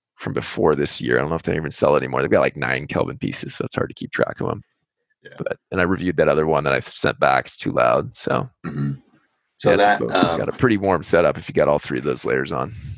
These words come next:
Speaker 2: The li-, s-, uh, Kelvin Light hoodie, is that your outer layer?
Speaker 1: Yeah, it was. And that, I'll swap that out for the First Light Uncompahgre two point oh.
Speaker 2: Oh, gotcha.
Speaker 1: And we'll see.
Speaker 2: Nice.
Speaker 1: Who knows? I might not like it,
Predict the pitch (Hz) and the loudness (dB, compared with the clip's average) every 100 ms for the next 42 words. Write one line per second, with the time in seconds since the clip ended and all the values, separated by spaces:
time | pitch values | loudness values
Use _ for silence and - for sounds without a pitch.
0 | - - _ _ - 98 101 98 87 85 | -14 -20 _ _ -12 -2 2 2 4 2
1 | - - - 95 - 85 80 - 95 90 | 0 -4 -2 -2 0 0 2 2 2 4
2 | 78 82 101 92 80 85 87 - - 87 | 2 2 4 2 2 0 2 2 2 0
3 | 87 90 92 - _ _ _ _ - - | -4 -4 -6 -10 _ _ _ _ -20 -20
4 | - _ _ 104 101 85 87 85 87 - | -20 _ _ 2 2 2 2 2 2 -2
5 | 87 95 - 85 - 82 - 78 71 - | 2 2 2 2 2 0 2 4 2 0
6 | 82 76 - 73 - 69 71 - - 78 | -2 -2 0 -2 2 2 2 -4 -2 0
7 | 69 71 73 - - 82 80 76 76 73 | 2 2 0 -4 -4 0 2 0 0 -2
8 | - - 117 110 117 71 71 107 107 90 | -4 0 2 4 2 2 0 2 2 2
9 | 98 98 95 80 78 90 - 90 | 2 2 4 4 4 2 0 -4